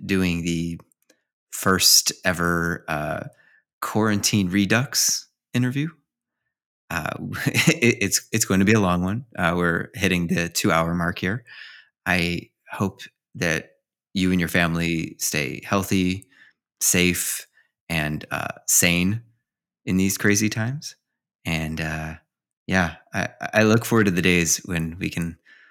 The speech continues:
all get back together. I, I hope you don't take offense that the next time I see you, I'll probably give you a big hug,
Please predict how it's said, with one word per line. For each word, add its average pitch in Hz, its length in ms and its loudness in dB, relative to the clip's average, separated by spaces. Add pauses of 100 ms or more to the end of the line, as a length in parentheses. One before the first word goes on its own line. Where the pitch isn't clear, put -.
(320)
all 113 100 6
get 90 160 2
back 82 180 -2
together. 85 380 0
I, 87 180 0
I 92 60 0
hope 131 220 6
you 131 60 6
don't 110 140 6
take 98 120 4
offense 90 380 2
that 82 300 0
the 92 80 0
next 90 200 0
time 85 160 -2
I 82 40 0
see 90 160 4
you, 85 100 2
I'll - 420 -14
probably 185 220 4
give 156 140 6
you 113 80 8
a 95 40 4
big 98 180 4
hug, 98 340 2